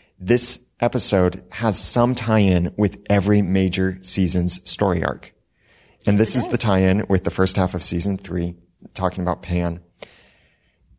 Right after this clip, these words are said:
Speaker 1: And it seems like right now what they're doing for Pan is that they are just trying to gather sweets for him.
Speaker 2: Yeah, that's really strange. But he is a kid,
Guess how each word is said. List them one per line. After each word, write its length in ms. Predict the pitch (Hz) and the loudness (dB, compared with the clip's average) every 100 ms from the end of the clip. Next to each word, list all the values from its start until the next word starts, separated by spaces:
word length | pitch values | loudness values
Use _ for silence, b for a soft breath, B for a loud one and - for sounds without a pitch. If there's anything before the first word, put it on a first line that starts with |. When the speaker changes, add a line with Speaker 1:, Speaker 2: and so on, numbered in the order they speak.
| _ | _
Speaker 1:
And 220 | 127 139 127 | 2 2 2
it 160 | 139 - | 2 4
seems 380 | - 208 247 | 2 2 0
like 340 | 185 147 131 - | 2 2 -2 -10
right 360 | - 117 135 143 | -8 0 0 2
now 360 | 127 123 147 131 | 2 4 4 4
what 200 | 107 - | 2 2
they're 120 | 104 | 0
doing 400 | 95 123 147 107 | 2 2 4 2
for 140 | - | -2
Pan 460 | 95 110 113 117 101 | -4 0 2 2 2
is 220 | 107 104 87 | 2 0 2
that 220 | 104 - | 0 2
they 220 | 104 117 | 2 4
are 400 | 131 113 101 98 - _ - | 4 4 2 0 -8 _ -2
just 260 | 117 110 | 0 0
trying 220 | - 139 | 0 0
to 40 | 127 | 0
gather 340 | 104 110 104 | 2 4 2
sweets 760 | 82 - - 120 104 - - - _ _ _ _ | 0 -2 0 0 0 -2 -2 -4 _ _ _ _
for 180 | - | -2
him. 220 | 82 123 80 - | 0 0 -2 -2
Speaker 2:
Yeah, 300 | 247 226 202 | 0 0 -2
that's 260 | 208 208 | -2 -6
really 320 | 233 240 240 | -4 -2 0
strange. 540 | 233 - 226 196 202 - | 0 -2 -2 -2 -4 -4
But 220 | - - | -6 -6
he 240 | - 269 262 | -4 2 4
is 140 | 262 | 4
a 60 | 302 | 2
kid, 540 | - 247 269 214 240 | 2 4 4 4 2